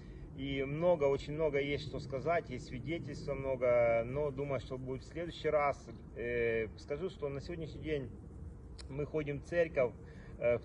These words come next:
т-, городе Трире, э, хорошая церковь, э, из разных конфессий люди, ну, люди, которые ищут Господа.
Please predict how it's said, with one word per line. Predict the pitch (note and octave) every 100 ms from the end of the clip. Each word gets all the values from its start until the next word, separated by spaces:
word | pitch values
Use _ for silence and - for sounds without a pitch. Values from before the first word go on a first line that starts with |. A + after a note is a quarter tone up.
| -
т-, | C3+
городе | B2+ C3+ B2+
Трире, | - C#3 E3+ E3 D3
э, | C3 B2 A#2 A#2 A2+ G2+ A2 A2 -
хорошая | C3+ D#3 C3
церковь, | B2 E3 E3 D3 C3 A2 - - - -
э, | A#2 A#2 A2+ A2+ A2+ A2+ A#2+
из | -
разных | C#3+ D#3 C#3+ C3
конфессий | C3+ B2 D#3+ E3+ - D3
люди, | C#3+ C#3 A#2+ B2
ну, | C3 B2+
люди, | B2+ D3+ C#3+
которые | C3+ C#3 C#3
ищут | B2+ C3
Господа. | C#3 C3+ - G#2 G2